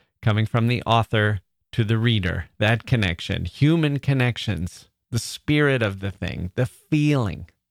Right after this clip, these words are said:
The achievements of experimental literature can lose their importance. They're destined to be erased over time. Whatever breathtaking elements their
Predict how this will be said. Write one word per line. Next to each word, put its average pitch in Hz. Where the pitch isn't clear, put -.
The 113
achievements 196
of 151
experimental 147
literature 131
can 143
lose 117
their 104
importance. 87
They're 92
destined 110
to 120
be 104
erased 107
over 104
time. 92
Whatever 113
breathtaking 120
elements 117
their 107